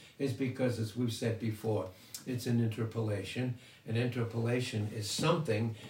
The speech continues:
that's put there for a lack of something better, or it doesn't belong there. And in this particular case, the context bears it out. It does not belong there. Okay?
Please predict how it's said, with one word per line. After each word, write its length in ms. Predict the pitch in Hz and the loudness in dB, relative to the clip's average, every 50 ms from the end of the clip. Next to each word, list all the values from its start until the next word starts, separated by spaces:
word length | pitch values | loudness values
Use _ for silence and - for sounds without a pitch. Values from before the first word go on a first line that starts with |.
| - - | -14 -6
that's 240 | - 113 117 113 - | -4 -2 -2 -2 -4
put 460 | - - - - 170 180 180 - - | -8 -6 2 6 6 6 6 4 2
there 320 | 131 113 101 101 101 104 104 - - - - | 2 4 4 4 2 0 0 -4 -12 -4 2
for 180 | 135 131 127 - 120 | 4 4 4 4 2
a 80 | 120 | 0
lack 500 | 120 117 127 135 139 139 139 143 - - | 0 2 4 6 6 6 6 6 4 0
of 140 | 117 - 110 101 - - - | -4 -6 -6 -6 -8 -14 -14
something 560 | - - - 147 135 131 120 110 120 113 107 | -12 -4 2 4 4 4 4 2 0 0 0
better, 460 | 107 120 127 127 139 160 180 180 180 - - - - | 2 2 4 4 6 8 8 6 6 4 -4 -12 -6
or 280 | - 123 117 120 117 113 | -2 0 2 4 4 4
it 120 | 107 - | 2 2
doesn't 380 | - 127 127 117 127 127 120 107 | 2 2 2 2 2 2 2 2
belong 480 | 113 113 107 113 117 110 110 107 98 | 2 2 2 2 2 2 2 0 -2
there. 200 | 95 92 - - - - | -4 -6 -8 -8 -6 -2
And 140 | 107 110 | 0 2
in 80 | 120 127 | 4 4
this 200 | 135 143 143 - | 4 4 2 2
particular 640 | - 135 123 113 - 139 127 113 123 120 113 107 104 | 0 -4 -4 0 0 0 0 2 0 0 2 0 0
case, 500 | 101 - - 113 107 113 110 - - - - - - - - - - - - | -2 -2 0 0 2 2 0 -2 -6 -10 -14 -20 -20 -20 -20 -20 -20 -20 -8
the 120 | - 113 110 | -4 -4 -4
context 680 | 107 - 147 147 151 151 151 - 120 113 110 - - | -2 0 2 4 4 4 4 2 2 0 0 -2 -4
bears 300 | - 123 123 117 113 110 | -2 0 2 2 2 2
it 120 | 117 113 110 | 2 2 2
out. 280 | 107 104 104 107 - | 2 2 2 0 -2
It 140 | - 113 - | -6 -8 -4
does 220 | - 113 110 110 - | -2 -2 0 0 2
not 300 | 123 117 117 113 - - | 2 2 2 2 0 -4
belong 380 | 113 107 101 101 98 95 95 92 - - | -4 -4 -4 -4 -4 -6 -8 -10 -12 -14
there. 1500 | - - - - - - - - - - - - - - - - - - - - - - - - - - - - 110 101 | -14 -16 -18 -20 -20 -20 -20 -20 -20 -20 -20 -20 -20 -20 -20 -20 -20 -20 -20 -20 -20 -20 -20 -20 -20 -20 -10 -8 -6 -6
Okay? 360 | 98 104 107 110 113 113 | -2 0 2 2 2 2